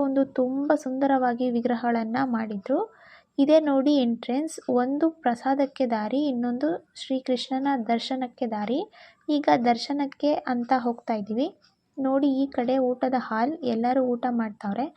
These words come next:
ನೋಡಿ, ಶ್ರೀಕೃಷ್ಣನ ಕೊಳಲು ದರ್ಶನಕ್ಕೆ ತುಂಬ ಜನ ರಶ್ ಇರೋದ್ರಿಂದ ಲೇಟ್ ಆದ್ರೆ ಊಟದ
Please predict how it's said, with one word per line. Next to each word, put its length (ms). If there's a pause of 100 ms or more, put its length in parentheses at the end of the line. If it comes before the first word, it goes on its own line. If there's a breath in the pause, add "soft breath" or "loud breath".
(760 soft breath)
ನೋಡಿ, 200
ಶ್ರೀಕೃಷ್ಣನ 760 (140)
ಕೊಳಲು 400 (200)
ದರ್ಶನಕ್ಕೆ 560
ತುಂಬ 360 (160)
ಜನ 140 (120)
ರಶ್ 340 (480)
ಇರೋದ್ರಿಂದ 560 (640 loud breath)
ಲೇಟ್ 340
ಆದ್ರೆ 420
ಊಟದ 320